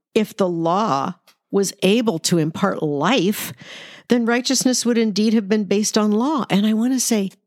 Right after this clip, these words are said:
all of those people who are still Adventists or who are still locked in a legalistic system of religion, think about what Paul is saying here. The law is not given to show you what righteousness looks like.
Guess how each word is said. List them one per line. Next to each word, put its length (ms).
all 360
of 120
those 260
people 720
who 120
are 140
still 400
Adventists 800
or 160
who 180
are 140
still 520
locked 760
in 160
a 80
legalistic 800
system 420
of 160
religion, 540
think 400
about 320
what 200
Paul 320
is 120
saying 400
here. 340
The 100
law 560
is 240
not 500
given 320
to 80
show 380
you 500
what 180
righteousness 600
looks 340
like. 360